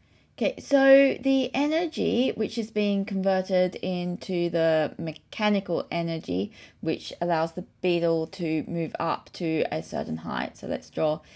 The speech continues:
here it is, its final height is equal to zero point three zero meters. And at this height,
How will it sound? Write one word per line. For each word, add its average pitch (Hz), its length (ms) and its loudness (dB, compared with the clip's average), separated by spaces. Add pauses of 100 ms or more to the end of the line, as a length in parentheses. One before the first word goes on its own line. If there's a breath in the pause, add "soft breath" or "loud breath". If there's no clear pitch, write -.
(200 loud breath)
here 175 280 0
it - 200 -4
is, 156 420 0
its - 460 -6 (460 soft breath)
final 180 560 -2 (840 soft breath)
height - 640 -6 (1700)
is 175 140 -6
equal 170 220 -2
to 165 120 -10
zero 170 240 -2
point - 260 -8
three - 240 -4
zero - 400 0
meters. - 720 -4 (340 loud breath)
And 160 380 -4 (320)
at - 180 -2
this - 320 -6
height, 151 380 -4